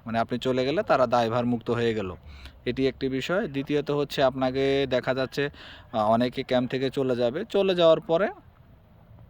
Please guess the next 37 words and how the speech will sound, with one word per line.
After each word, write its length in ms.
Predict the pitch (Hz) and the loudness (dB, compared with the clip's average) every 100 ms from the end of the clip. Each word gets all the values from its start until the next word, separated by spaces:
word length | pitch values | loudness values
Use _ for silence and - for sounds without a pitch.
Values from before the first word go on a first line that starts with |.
| - - 110 | -16 -14 -8
যারা 280 | 107 117 131 | 0 4 4
থাকবে 360 | 127 127 120 127 | 2 -4 -2 0
তাদেরকে 420 | 120 113 123 131 | 2 0 -2 2
কাজে 280 | 127 123 123 | 2 2 -2
দিবে, 240 | 110 107 | -4 -2
আবার 140 | 110 - | -2 -2
এমন 300 | 127 160 180 | -2 0 4
কাজ 200 | 175 165 | 4 4
দিবে 320 | 160 135 123 | 0 0 2
যেন 200 | 127 131 | 2 2
আপনি 400 | 135 - 147 233 - - - - | 2 0 -6 -6 -8 -20 -20 -12
ওই 100 | - | -6
কাজ 200 | 123 131 | -2 -2
করতে 300 | - 123 - | 0 -2 0
না 120 | 127 113 | 2 2
পারেন। 300 | 95 87 82 - - - - - | 0 -6 -10 -16 -20 -20 -20 -8
হ্যাঁ, 160 | 180 147 | -2 2
আপনাকে 340 | 113 117 120 | 2 0 2
অনেক 180 | 131 131 | 2 2
কষ্ট 280 | 135 - - | 0 0 0
দিবে 260 | 139 135 135 | 0 0 0
তারা 300 | 131 156 165 | 0 0 0
যেন 180 | 139 | 0
আপনাকে 760 | 127 123 - 120 127 123 123 117 - | 0 0 -2 -2 -2 -2 -2 -4 -6
করতে 340 | 123 - 131 | -8 -4 -2
না 140 | 127 | 0
পারেন। 340 | 120 127 143 - | 0 -2 -4 -10
এরপরে 360 | - 160 - 156 | -8 -6 0 2
দেখা 240 | 147 151 | 2 2
যাচ্ছে 220 | 143 139 139 | 0 -4 -4
time 320 | 135 131 131 | -2 -2 -2
to 60 | |
time 200 | 135 135 | -4 0
বেতন 280 | 131 131 131 | 0 0 0
দিবে 220 | 123 120 | 0 0
না। 200 | 127 131 - - - - - - | 0 -2 -6 -16 -20 -20 -20 -10
হ্যাঁ, 340 | - 165 107 | -2 0 0